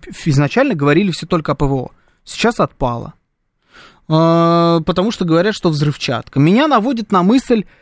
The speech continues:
кадры, я не знаю, видели вы их или нет, давай покажем. У нас есть эти кадры, которые, э, э, обошли все средства массовой информации, кадры изнутри самолёта Пригожина. Э,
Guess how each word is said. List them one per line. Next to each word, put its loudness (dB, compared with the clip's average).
кадры, 2
я 2
не 0
знаю, 0
видели 0
вы 2
их -4
или 4
нет, 2
давай 2
покажем. -2
У 0
нас 2
есть -2
эти -10
кадры, -2
которые, 2
э, 4
э, -2
обошли 2
все -2
средства -2
массовой 0
информации, 0
кадры 0
изнутри 2
самолёта 0
Пригожина. -2
Э, 2